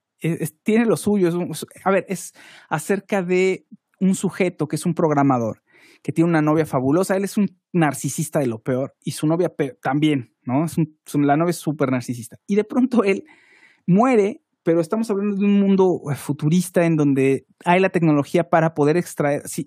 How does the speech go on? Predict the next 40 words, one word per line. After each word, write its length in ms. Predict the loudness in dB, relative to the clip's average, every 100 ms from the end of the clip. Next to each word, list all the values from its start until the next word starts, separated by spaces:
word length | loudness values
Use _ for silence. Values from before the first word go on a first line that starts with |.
| -4
bueno, 220 | -2 -2 -6 _ -20 -18 -4
antes 300 | 0 0 2
de 100 | 2
morir 480 | 4 4 2 -2 -8 _ _
pueden 240 | 2 2
extraer 380 | -2 -2 -2 -2
nuestras 340 | -4 -4 -2
memorias 640 | 2 2 2 2 0 -2 -4
y 120 | -2
la 160 | -2 -4 _
implantan 640 | 0 2 2 2 2 0 2
en 180 | 2
un, 640 | 2 2 0 0 0 0 -2
en 120 | -2 -2
un 100 | 0
servidor, 600 | 0 2 4 2 0 -10 _ _ _ _ _
¿no? 160 | -2 0
Y 120 | 0
entonces 220 | -2 -4
vivimos 480 | -6 -4 -2 0 0
virtualmente 640 | -2 -2 2 2 2 0 0
en 60 | -2
un 80 |
servidor 500 | -2 0 2 2 2
en 140 | 2 0
donde 280 | 0 -2 -6 _ _ _ _ _ _
estás 280 | -4 -2 0
como 160 | 2
en 80 | 2
un 120 | 2
hotel 360 | 0 0 0 2
increíble 580 | 2 0 0 0 0 -2
y 60 |
tienes 340 | 0 -2 -2 0
todo, 240 | 0 0
accedes 380 | -4 -2 -2 -2
a 100 | 0
todo 240 | 2 2
lo 100 | 2
que 380 | -2 -6 -6 -10